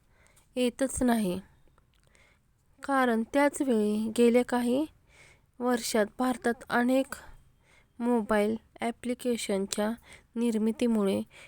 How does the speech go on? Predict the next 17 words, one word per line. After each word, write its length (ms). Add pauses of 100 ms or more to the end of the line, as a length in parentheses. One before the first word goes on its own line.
(180)
या 300
व्यवसायात 680
एक 240
नवीन 400 (1040)
क्रांती 460
घडली 380
आहे. 360 (480)
अशा 260
परिस्थितीत 800
लोकांच्या 640
मागणी 480 (380)
आणि 240
गरजांनुसार 880 (120)
असे 240
अनेक 400 (480)
मोबाईल 540
ॲप्लिकेशन्स 1000